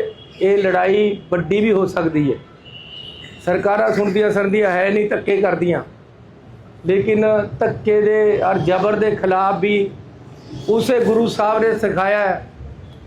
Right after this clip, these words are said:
ਜਿਨ੍ਹਾਂ ਦਾ ਹੁਣ ਸ਼ਹੀਦੀ ਦਿਵਸ ਆ ਰਿਹਾ, ਜਿਹਦੇ ਤੇ ਸਾਡੇ ਹੱਕਾਂ ਨੂੰ ਖੋਹਣ ਦੀ ਗੱਲ ਚੱਲ ਰਹੀ ਹੈ। ਸੋ ਅਸੀਂ ਉਸੇ ਗੁਰੂ ਸਾਹਿਬ ਦੇ ਪੈਰੋਕਾਰ ਹੈ, ਅੱਗੇ ਉਹਨਾਂ ਦੇ ਨਕਸ਼ੇ ਕਦਮ ਤੇ ਚੱਲਣ ਵਾਲੇ ਹੈ।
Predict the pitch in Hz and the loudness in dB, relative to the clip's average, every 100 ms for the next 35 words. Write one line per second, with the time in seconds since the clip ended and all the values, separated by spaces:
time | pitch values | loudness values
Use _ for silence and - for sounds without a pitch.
0 | - - - 190 214 220 220 202 202 196 | -20 -20 -6 0 2 2 2 2 2 2
1 | 190 - - - - - - - - - | 0 -6 -18 -20 -20 -20 -20 -20 -20 -20
2 | - - 196 190 208 196 185 220 202 196 | -10 -2 0 0 0 0 2 2 2 2
3 | 196 180 185 196 196 180 190 202 202 196 | 2 0 2 2 2 2 2 2 2 0
4 | 190 175 180 175 175 170 180 180 185 175 | 0 -2 0 0 -2 -2 0 0 0 -2
5 | - - - - - - 214 233 226 208 | -8 -20 -20 -20 -8 -2 0 0 0 0
6 | 190 180 185 170 165 147 127 - - - | 0 0 0 0 0 -2 -4 -12 -20 -20
7 | - - - - - - 202 208 202 226 | -20 -20 -20 -20 -14 -4 0 2 0 0
8 | 233 226 208 151 240 208 214 226 - 208 | 0 2 0 2 0 2 2 2 0 0
9 | 208 220 214 202 - - - - - - | 2 2 2 0 -4 -18 -20 -20 -8 0
10 | 185 208 208 202 202 208 208 190 190 208 | 2 2 2 0 2 2 0 0 2 2
11 | 202 202 202 196 - - 151 175 175 208 | 2 2 0 -2 -8 -10 -4 -4 0 0
12 | 196 196 190 196 180 185 202 202 208 208 | 0 0 0 0 0 0 2 2 2 2
13 | 196 | -2